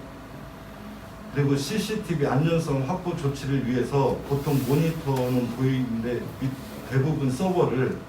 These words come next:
잠금 장치를 안 해놔요. 그래서 제가 잠금 장치를 이렇게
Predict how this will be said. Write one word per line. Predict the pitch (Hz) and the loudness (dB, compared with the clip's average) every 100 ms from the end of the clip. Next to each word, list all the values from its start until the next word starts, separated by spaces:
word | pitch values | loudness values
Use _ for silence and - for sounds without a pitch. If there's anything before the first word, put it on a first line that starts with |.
| - | -16
잠금 | - 131 143 139 | -4 0 0 2
장치를 | 131 123 113 110 110 | 0 -2 -4 -4 -4
안 | 117 | 0
해놔요. | 123 117 104 107 - | 0 0 -2 -4 -4
그래서 | 107 110 139 160 - - - | -6 0 0 0 -8 -14 -10
제가 | 107 104 107 110 - - - | -6 -4 -4 -6 -10 -14 -12
잠금 | 101 117 123 | -6 -4 -2
장치를 | 120 113 107 95 104 135 156 | -2 -4 -6 -6 -2 0 -2
이렇게 | - 92 98 | -4 -8 -8